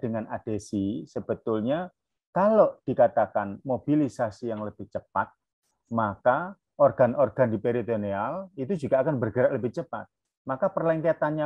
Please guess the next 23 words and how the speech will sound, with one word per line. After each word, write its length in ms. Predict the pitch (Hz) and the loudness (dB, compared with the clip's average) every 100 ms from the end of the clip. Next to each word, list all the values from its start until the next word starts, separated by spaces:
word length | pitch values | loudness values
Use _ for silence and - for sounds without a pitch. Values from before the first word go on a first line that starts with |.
| 147 | -4
pun 240 | 180 233 | -6 -6
juga 240 | 180 117 120 | -4 -4 -4
akan 160 | 151 | -6
seminimal 480 | 151 151 151 151 143 | -8 -6 -4 -2 -2
mungkin 320 | 165 175 147 | -4 -6 -6
terjadi 340 | 120 - 107 104 | -8 -6 -6 0
kalau 140 | 104 104 | 0 0
seandainya 400 | - 110 110 123 131 | -4 -4 -2 -2 -4
itu 80 | |
terjadi. 480 | 110 92 104 - 90 - _ _ - - | -6 -4 -4 -4 -12 -18 _ _ -20 -8
Nah, 160 | 101 107 | -6 0
ini 160 | 123 | 2
yang 160 | 151 139 | 4 4
dari 320 | 107 113 113 | 2 2 0
seksi 240 | 113 107 | -2 -4
sesaria. 560 | 107 104 107 104 117 95 - _ _ - | -4 0 2 2 2 -2 -6 _ _ -4
Namun 240 | 123 160 | -2 0
biasanya 480 | 123 117 131 123 156 | 2 2 2 0 0
yang, 240 | 160 147 135 _ _ - | 0 0 -2 _ _ -8
yang 160 | 131 | -6
terjadi 400 | 135 135 117 107 131 | -4 -4 -4 -2 -4
adesi 400 | 117 110 104 123 | -4 -4 -6 -8
itu 80 | 151 | -6